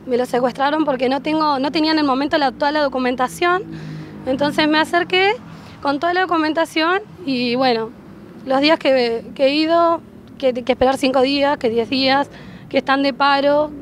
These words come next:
Hoy volví a ir y hace, durante estos diez días me la he pasado ahí en el juzgado de faltas con la documentación de mi vehículo. Y bueno, eh,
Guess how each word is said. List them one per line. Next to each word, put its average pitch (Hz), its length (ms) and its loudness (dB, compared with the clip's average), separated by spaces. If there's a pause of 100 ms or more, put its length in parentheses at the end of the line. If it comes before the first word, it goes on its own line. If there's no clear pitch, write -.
(460)
Hoy 277 160 0
volví 277 280 0
a 277 120 2
ir 294 240 0
y 254 80 0
hace, 262 320 0
durante 269 340 0
estos 285 220 -2
diez 277 160 -2
días 277 340 2
me 240 140 -2
la 247 80 0
he 254 40 -4
pasado 262 400 0
ahí 254 220 0
en 277 80 -4
el 269 80 -4
juzgado 254 380 0
de 262 100 2
faltas 294 540 -2 (600)
con 285 160 4
la 277 80 4
documentación 269 640 2
de 294 100 0
mi 269 120 -2
vehículo. 311 640 0
Y 311 140 0
bueno, 302 380 2
eh, 233 280 0